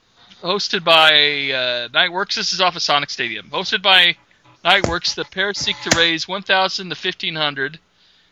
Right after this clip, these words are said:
But you know what they say, the more the merrier, over the course of twenty-four hours for the Sick Kids Foundation, the fundraising branch of the Toronto-based Hospital for Sick Children.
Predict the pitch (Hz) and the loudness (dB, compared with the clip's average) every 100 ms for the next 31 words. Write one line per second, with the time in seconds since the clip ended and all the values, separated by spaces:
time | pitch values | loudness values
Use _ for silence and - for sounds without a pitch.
0 | _ - 156 165 160 160 147 151 139 139 | _ -4 -2 0 -2 -2 0 2 0 0
1 | 143 160 160 151 139 139 143 139 135 156 | -6 -6 -4 -4 -2 -4 -2 -2 -2 -2
2 | 165 156 - 185 175 - 147 196 190 - | -2 -4 -2 0 2 0 0 -2 -2 0
3 | 185 170 170 170 160 160 147 - 180 - | 4 6 6 4 0 -6 -6 -2 -2 0
4 | - 160 - 160 151 143 123 123 - - | -2 0 -2 -2 -2 -2 -4 -4 -4 -6
5 | _ _ _ _ _ _ - - 190 185 | _ _ _ _ _ _ -8 -4 0 2
6 | 190 180 196 165 165 165 165 156 139 - | 2 2 -2 -2 2 4 4 0 0 0
7 | 156 160 156 147 156 151 - - 156 151 | 2 2 0 0 -2 -2 -4 0 4 4
8 | - - 156 147 139 - 147 - 151 135 | 2 -2 -4 -4 -2 -2 -2 -2 -2 -4
9 | 113 | -8